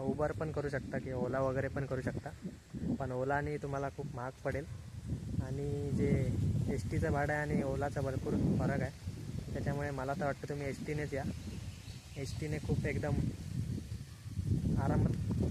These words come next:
पडेल तुम्हाला. आणि पण एसटीचा तुम्हाला हे पण आहे, गर्दी वगैरे पण असते वि-, विकेंडच्या टायमाला. वीकडे चालू आहे ते, आज सोमवार आहे,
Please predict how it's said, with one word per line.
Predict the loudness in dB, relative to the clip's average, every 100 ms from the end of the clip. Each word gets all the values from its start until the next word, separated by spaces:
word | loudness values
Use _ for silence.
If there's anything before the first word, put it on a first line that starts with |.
| 6
पडेल | 6 4 4
तुम्हाला. | 4 4 4 4 2 2 0
आणि | 0 0 0 -2 -4 -4 -4
पण | -2
एसटीचा | -2 -2 0 0
तुम्हाला | 0 0 2
हे | 2
पण | 2 2
आहे, | 2 2 4 2 2 2
गर्दी | 2 4 4
वगैरे | 4 4
पण | 4 2
असते | 0 -4 -6 -10
वि-, | -6 -4 -4 -4 -8 -12 -16 -14 -12 -12 -10 -8 -6 -4
विकेंडच्या | -4 -2 0 0
टायमाला. | 0 0 -2 -4 -4 -2
वीकडे | -2 0 0
चालू | 2 0 2
आहे | 0
ते, | -2 -6 -6 -8 -12 -14 -14 -18 -20 -20 -16 -14
आज | -12
सोमवार | -10 -6 -4 -2
आहे, | -4